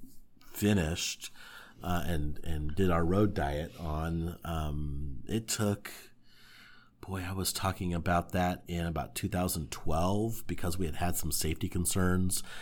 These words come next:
some accidents, a couple deaths and some car wrecks. And so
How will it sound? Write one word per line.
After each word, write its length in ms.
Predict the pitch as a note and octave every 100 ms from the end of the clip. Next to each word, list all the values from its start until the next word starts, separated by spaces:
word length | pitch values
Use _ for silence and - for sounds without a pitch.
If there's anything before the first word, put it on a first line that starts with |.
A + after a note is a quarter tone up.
| -
some 200 | - F2
accidents, 720 | - E2+ F2+ - - F2+ F2+ -
a 80 | -
couple 320 | - F#2+ E2
deaths 480 | - D#2 E2+ - -
and 140 | E2+
some 160 | - E2
car 300 | - E2 E2
wrecks. 400 | E2 D#2+ - -
And 160 | D#2+
so 320 | - D#2+ D2